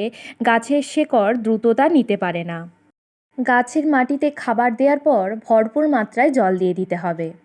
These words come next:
তবে এই খাবার কিন্তু গাছে ভালোভাবে গুটি সেট হওয়ার পরেই দেবেন।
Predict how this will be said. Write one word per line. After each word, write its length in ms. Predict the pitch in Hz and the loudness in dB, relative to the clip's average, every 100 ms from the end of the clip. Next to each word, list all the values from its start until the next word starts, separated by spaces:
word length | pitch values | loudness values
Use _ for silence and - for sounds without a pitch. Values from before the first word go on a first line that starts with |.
| _ _ - - - - | _ _ -20 -20 -8 0
তবে 220 | 294 320 311 | 2 4 2
এই 100 | 320 | 0
খাবার 360 | - 254 254 294 | -4 0 2 0
কিন্তু 400 | 294 330 330 294 208 220 220 | 0 0 2 0 0 -2 -2
গাছে 340 | 226 220 294 302 | 0 0 0 -2
ভালোভাবে 600 | 220 214 240 269 302 294 302 | -2 -2 2 2 2 2 0
গুটি 340 | 233 247 294 | 0 -2 0
সেট 300 | 294 - 254 254 | -2 0 0 0
হওয়ার 240 | 254 262 | 0 0
পরেই 400 | 269 214 208 277 | 2 0 2 2
দেবেন। 380 | 247 190 175 175 | 0 -2 -4 -8